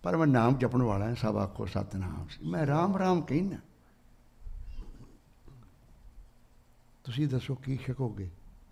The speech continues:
ਤੇ ਉਹ ਸਾਧੂ ਕਹਿਣ ਲੱਗਾ, "ਮੈਂ ਤਾਂ ਤੇਰੇ ਘਰ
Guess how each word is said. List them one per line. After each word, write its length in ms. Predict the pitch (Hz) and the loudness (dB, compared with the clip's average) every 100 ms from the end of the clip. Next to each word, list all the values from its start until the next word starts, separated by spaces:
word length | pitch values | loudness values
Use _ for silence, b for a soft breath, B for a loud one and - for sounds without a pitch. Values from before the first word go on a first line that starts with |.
| - - - - - - - - - - - - - - - - - - - - | -20 -20 -20 -20 -20 -20 -20 -20 -20 -20 -20 -20 -16 -12 -12 -14 -18 -20 -20 -18
ਤੇ 100 | - | -8
ਉਹ 60 | 127 | -8
ਸਾਧੂ 400 | - 139 139 113 | -2 0 0 -2
ਕਹਿਣ 260 | 104 120 | -2 0
ਲੱਗਾ, 480 | 110 104 110 113 123 113 | 0 0 0 0 0 0
"ਮੈਂ 180 | 123 | 0
ਤਾਂ 140 | 131 127 | 0 -2
ਤੇਰੇ 320 | - 120 135 | -2 0 0
ਘਰ 260 | 127 113 | 0 -4